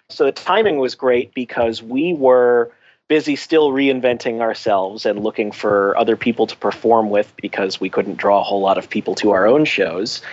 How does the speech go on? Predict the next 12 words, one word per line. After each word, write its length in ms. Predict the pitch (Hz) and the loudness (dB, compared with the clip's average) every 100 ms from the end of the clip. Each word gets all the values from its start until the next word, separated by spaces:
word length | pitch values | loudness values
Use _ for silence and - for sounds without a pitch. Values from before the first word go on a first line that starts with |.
| - - - - | -16 -14 -16 -2
And 200 | 117 117 | 0 2
he 340 | - 147 143 | 2 4 4
was 400 | 143 123 120 110 | 4 4 2 0
just 400 | - - 135 139 | -6 -2 0 0
starting 320 | - 139 127 117 | 0 0 0 -2
to 60 | |
get 180 | 123 - | -2 -2
this 180 | 107 110 | -6 -8
exposure 680 | - - 165 180 - 120 | -10 -2 2 2 2 0
on 120 | 110 107 | 0 -2
his 180 | 110 | -10
project 840 | - - 214 180 131 110 117 _ | -8 2 2 4 0 -2 -2 _